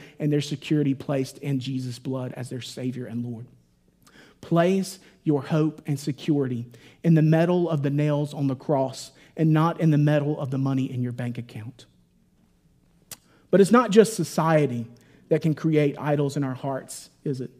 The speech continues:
It's also within the walls of the church. Idolatry can be when we take anything that is meant for the glory of God and make it about ourselves. And boy, can we do that within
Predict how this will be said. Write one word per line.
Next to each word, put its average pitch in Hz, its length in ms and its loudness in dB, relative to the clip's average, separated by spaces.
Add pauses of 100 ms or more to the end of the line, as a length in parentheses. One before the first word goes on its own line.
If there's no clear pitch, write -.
(380)
It's 190 160 6
also 254 320 10
within 208 680 6
the 185 100 6
walls 214 520 8
of 185 120 4
the 170 80 4
church. 208 640 0 (320)
Idolatry 214 680 8
can 208 160 6
be 220 120 8
when 214 140 8
we 220 100 6
take 220 300 2
anything 226 480 6
that 185 120 6
is 175 140 6
meant 208 180 6
for 202 80 4
the 180 120 6
glory 208 400 8
of 170 80 2
God 208 260 2
and 175 140 4
make 208 220 6
it 196 100 6
about 185 320 4
ourselves. 180 400 4 (300)
And 185 260 6
boy, 240 340 10
can 196 280 4
we 196 120 6
do 185 260 4
that 165 220 2
within 160 560 0